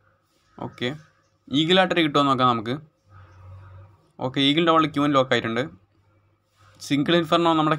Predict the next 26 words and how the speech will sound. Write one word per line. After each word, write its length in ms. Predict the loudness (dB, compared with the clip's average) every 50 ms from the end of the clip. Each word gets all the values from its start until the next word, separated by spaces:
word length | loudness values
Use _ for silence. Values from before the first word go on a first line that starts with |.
| -2
ക്യൂവിൻ്റെ 280 | -2 0 2 2 2 2
മുകളിൽ 140 | 2 2 0
ലോക്ക് 140 | 0 0 -2
ആയി, 100 | -4 -4 -4
just 180 | -6 -6 -6 -6
ഒന്ന് 100 | -4 -4 -4
ഫ്രീസ് 200 | -4 -4 -4 -4
ചെയ്യാം. 200 | -4 -4 -4 -4 -8 -14 -20 -20 -20 -20 -20 -20 -20 -20 -20 _ _ -20 -20 -20 -20 -20 -20 -20 -20 -20 -20 -20 -20 -20 -20 -20 -20 -20 -20 _ -20 -20 -20 -20 -20 -20 -20 -20 -20 -20 -20 _ _ _ _ _ _ _ _ _ _ _ _ _ -14 -8 -6 -4
ഇനി 180 | -2 0 0 0 0 -2 -2 -6 -10 _ _ _ _ _ _ _ _ _ -10 -8
നമുക്ക് 200 | -6 -4 -2 -2
ഈ 40 | -2 -2
സൈഡിൽ 160 | -2 -2 -2 -2
നിന്ന് 140 | -2 0 0
കിങ് 200 | 0 0 0 -2 -2
ഡിപ്ലോയ് 220 | 0 2 2 2
ചെയ്യാം, 180 | 2 2 0 -2 -4
എസ് 100 | -4 -2 -2
ബി 60 | -2 -2
ഡിപ്ലോയ് 240 | -2 0 0 0 0
ചെയ്യാം. 160 | 0 -2 -4 -8 -16 _ _ _ -20 _ _ _ _ _ _ _ _ _ _ -20 -16 -10 -6
നമുക്കൊരു 300 | -6 -2 0 0 2 2
ഹെഡ് 140 | 2 4 2
ഹണ്ടർ 200 | 2 2 0 -2 -2
ഡിപ്ലോയ് 260 | -4 -2 0 0 2 2
ചെയ്യാം, 140 | 2 2 2
റോയൽ 180 | 2 2 2